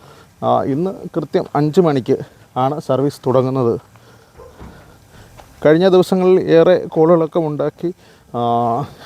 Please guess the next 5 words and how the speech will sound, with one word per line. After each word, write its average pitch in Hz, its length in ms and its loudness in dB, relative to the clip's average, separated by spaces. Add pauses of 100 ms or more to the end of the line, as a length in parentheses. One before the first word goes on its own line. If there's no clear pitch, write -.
(400)
ഒരുപാട് 165 560 0
നിയമ 165 360 0 (280)
തടസ്സങ്ങളിലൂടെയൊക്കെ 156 1160 -2 (540)
മറികടന്ന 147 540 0
ശേഷം 139 400 -6